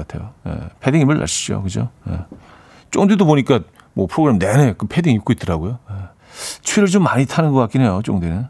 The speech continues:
예. 그래서 영하 칠 도, 경북 의성에서, 어, 사연 주셨고요.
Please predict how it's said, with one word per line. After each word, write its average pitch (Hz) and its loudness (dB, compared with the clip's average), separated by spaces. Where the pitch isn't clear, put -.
예. 82 -8
그래서 - -6
영하 92 4
칠 - 2
도, - -2
경북 107 0
의성에서, 110 0
어, - -14
사연 - -6
주셨고요. - -12